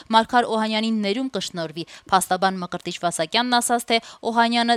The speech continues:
դրական բնութագիր ունեցող անձնավորություն է, նա երեսուն տարի ծառայել է ոստիկանության համակարգում և հետո նա բարեկամների օգնությամբ ամբողջությամբ վերականգնել է խոշոր չափի յուրացման հետևանքով պետությանը պատճառված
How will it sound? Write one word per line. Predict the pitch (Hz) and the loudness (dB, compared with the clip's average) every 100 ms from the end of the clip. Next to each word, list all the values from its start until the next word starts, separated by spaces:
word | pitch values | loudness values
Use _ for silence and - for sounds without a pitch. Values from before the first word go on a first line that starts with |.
| 190 | 0
դրական | 202 190 202 202 196 | 2 4 2 -2 -2
բնութագիր | 202 196 196 175 196 | -6 -4 -4 -4 -4
ունեցող | 190 185 196 175 190 | -4 -4 -4 -2 -2
անձնավորություն | 190 196 202 202 - 240 | 0 0 0 -4 -4 -4
է, | 175 | -2
նա | 170 175 - - | -2 -4 -6 -2
երեսուն | 202 208 214 233 226 | 2 4 2 -2 0
տարի | 220 247 233 - | 2 2 0 -2
ծառայել | 170 170 180 185 | 0 2 0 0
է | 180 | -4
ոստիկանության | 185 - 185 180 185 208 196 | -6 -6 -4 -4 -4 -4 -2
համակարգում | 196 202 214 208 - 247 170 | 0 2 2 2 0 -6 -6
և | 170 180 | -6 -4
հետո | - 233 - - - | 0 -2 -2 -12 0
նա | 240 - 202 | 2 2 0
բարեկամների | 214 208 214 214 226 | 0 0 -2 -2 -2
օգնությամբ | 226 220 202 220 220 196 | -4 -4 -2 -2 0 -4
ամբողջությամբ | 208 196 185 196 214 202 185 | -2 -4 -8 -6 -4 -2 0
վերականգնել | 185 180 185 185 196 202 | 0 0 0 -2 -2 -2
է | - _ - | -4 _ -6
խոշոր | 202 - 240 233 | -6 -4 -6 -2
չափի | 208 196 220 220 - 196 | -2 -2 -4 -8 -6 -2
յուրացման | 202 180 - 208 | 0 0 -2 -4
հետևանքով | 190 185 175 175 208 - | -4 -4 -4 -2 -4 -4
պետությանը | 185 190 202 190 190 196 | -8 -6 -4 -2 0 2
պատճառված | 180 190 180 180 190 | 2 0 -2 0 -2